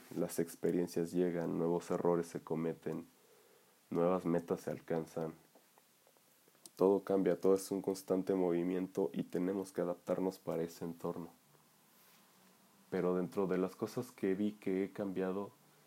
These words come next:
afortunadamente muchas cosas sí eran muy buenas. Fui cambiando mi perspectiva sobre las cosas, el presionarme demasiado sobre temas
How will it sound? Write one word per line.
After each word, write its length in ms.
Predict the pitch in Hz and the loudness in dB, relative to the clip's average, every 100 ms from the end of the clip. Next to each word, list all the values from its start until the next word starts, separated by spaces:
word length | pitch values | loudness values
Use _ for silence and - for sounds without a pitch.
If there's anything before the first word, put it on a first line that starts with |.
| _ _ - | _ _ -18
afortunadamente 1120 | - - - 95 92 101 104 101 95 104 101 - - _ _ - - _ _ _ | -8 -4 -2 2 4 4 4 2 -2 -2 -4 -6 -20 _ _ -20 -20 _ _ _
muchas 340 | - 95 - 104 | -2 -2 -2 -2
cosas 360 | 104 107 101 | 0 0 0
sí 100 | - | 2
eran 160 | 98 95 | 4 4
muy 160 | 95 95 | 4 2
buenas. 560 | 87 101 87 - - - - - - - - - - - - - - - _ - - | 0 -2 -4 -8 -20 -20 -20 -20 -20 -20 -20 -20 -20 -20 -20 -20 -20 -20 _ -20 -6
Fui 200 | - 98 | 0 4
cambiando 720 | 113 101 104 101 101 110 104 - - - - | 6 8 8 8 6 4 4 -2 -18 -16 -2
mi 520 | 92 90 85 82 85 | 2 4 6 4 2
perspectiva 840 | - 90 80 - 90 - 98 104 | 2 0 0 -4 -4 2 4 4
sobre 280 | - 87 82 | 2 -2 0
las 180 | 82 - | -2 0
cosas, 420 | 98 - 107 107 - - _ - | 0 2 -2 -2 -10 -20 _ -4
el 200 | 82 82 | 0 0
presionarme 680 | - 87 - 85 90 98 95 | -2 -4 0 2 4 4 2
demasiado 720 | 85 82 78 - 87 95 95 | 0 -2 -4 0 2 2 0
sobre 640 | - 82 78 80 80 76 - - - _ _ | -2 -4 -2 0 0 -2 -8 -20 -20 _ _
temas 540 | 90 92 98 95 - | 6 6 6 2 -10